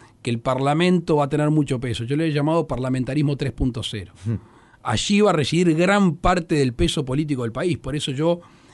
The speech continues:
Speaker 1: cuando, cuando elegimos a Beatriz, elegimos un, una vicepresidente que va a tener mucho laburo, mucho trabajo, mucha cohesión, mucho poder de negociación, buen humor, paciencia, tiempo,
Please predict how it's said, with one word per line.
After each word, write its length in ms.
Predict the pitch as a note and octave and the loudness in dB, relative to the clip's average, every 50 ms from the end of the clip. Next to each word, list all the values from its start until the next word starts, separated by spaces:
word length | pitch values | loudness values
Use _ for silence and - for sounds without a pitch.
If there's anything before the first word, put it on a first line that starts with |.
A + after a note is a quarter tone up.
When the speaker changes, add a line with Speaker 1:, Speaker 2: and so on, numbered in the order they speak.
| - - _ _ _ _ - | -20 -20 _ _ _ _ -6
Speaker 1:
cuando, 340 | - C#3 C3 C3 C3+ C3 C3+ _ - | -2 0 0 0 0 -2 -4 _ -4
cuando 240 | - C#3 C#3 C3+ | -2 0 0 0
elegimos 380 | C3 B2+ - - G3 G3 E3+ - | -2 -2 -2 0 0 0 0 0
a 20 | D3+ | -2
Beatriz, 680 | D3 C#3+ C3 - G3+ G3+ F3+ F3 F3 - - - - _ _ _ _ _ _ _ _ _ _ _ _ _ _ _ _ _ _ _ _ _ - | -2 -2 -2 -2 0 0 0 0 -2 -4 -10 -16 -20 _ _ _ _ _ _ _ _ _ _ _ _ _ _ _ _ _ _ _ _ _ -4
elegimos 600 | C#3+ C#3+ C3 A#2+ - - A3+ A#3 G3 D#3 - - | -2 -2 -2 -2 0 0 0 0 0 0 -2 -2
un, 320 | E3 D#3+ D#3 D#3 D3+ D3+ - | -2 -2 -2 -2 -4 -4 -2
una 220 | E3 E3+ F3+ E3+ | -2 0 0 0
vicepresidente 560 | D#3+ D3+ - - C3+ C3 A#2 - F#3 G#3+ A#3 | -2 -2 -2 -4 -6 -6 -6 -6 -4 -4 -4
que 80 | F#3+ D#3+ | -2 -2
va 60 | D3+ | -2
a 40 | D3 | -2
tener 280 | B2+ C#3 F#3 A3+ A#3+ - _ - | -2 -2 -2 -2 -2 -6 _ -4
mucho 440 | B2 D3 G3+ C4+ D#4+ D4+ - C3+ | -2 0 2 2 2 2 0 -4
laburo, 380 | A2 G#2 A2 A#2 A#2 G#2+ G2+ G#2+ | -4 -2 -2 -2 -2 -4 -4 -2
mucho 400 | A#2+ C#3+ F3 B3+ C#4 C#4 - B2+ | 0 2 4 4 2 2 -2 -6
trabajo, 420 | G#2 G2 G2+ G#2 G#2+ G2+ - A2 | -6 -6 -10 -10 -10 -8 -8 -6
mucha 340 | A2+ C3+ G#3 C4 B3+ - D3+ | -4 -2 -2 -2 -2 -2 -4
cohesión, 480 | B2 C3+ A#2+ A2 - - F#3 G#3 G3+ E3 | -4 -4 -6 -6 -4 -4 -4 -2 -2 -2
mucho 300 | D#3 F3 F3 - D3+ C3+ | -4 -4 -4 -6 -6 -6
poder 180 | B2+ C#3+ D#3 | -4 -4 -2
de 60 | D3 C3 | -2 -2
negociación, 720 | B2 A2+ G#2 F#2+ - G#2 F#2+ - D3 E3+ F#3 E3+ D#3+ C#3+ | -4 -4 -6 -8 -10 -12 -10 -8 -8 -6 -6 -6 -6 -4
buen 160 | C#3 C3+ C3 | -4 -4 -2
humor, 420 | C3 C3 C#3 D#3+ F3 F3+ E3 C#3+ - | -2 -2 -2 0 0 -2 -2 -4 -6
paciencia, 840 | - A#2+ G#2 - - - E3 E3+ E3+ D#3 C#3 A#2+ - - G#2+ G#2 | -10 -12 -12 -10 -8 -6 -4 -4 -4 -4 -4 -6 -8 -10 -12 -14
tiempo, 680 | G#2+ - - F3+ F#3+ F#3 F3 D3 C3 A#2 - B2 A#2 | -14 -12 -8 -4 -2 2 2 2 2 0 -2 -12 -16